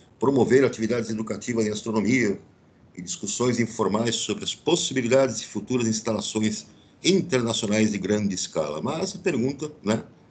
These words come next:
é essa instituição e essa é a padronização, né? Tudo que se, que diz respeito aí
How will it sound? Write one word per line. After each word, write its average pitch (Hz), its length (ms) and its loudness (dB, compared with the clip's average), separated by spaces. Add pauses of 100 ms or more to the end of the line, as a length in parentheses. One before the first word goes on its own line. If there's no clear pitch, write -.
(580)
é 92 220 4
essa 101 240 0
instituição 120 840 0 (440)
e 139 120 4
essa 143 220 2
é - 40 -2
a - 20 -6
padronização, 151 800 0
né? 82 100 0
Tudo 185 320 -2
que - 140 -6
se, 139 200 -2
que - 160 -8
diz 117 220 4
respeito 107 580 2
aí 87 260 0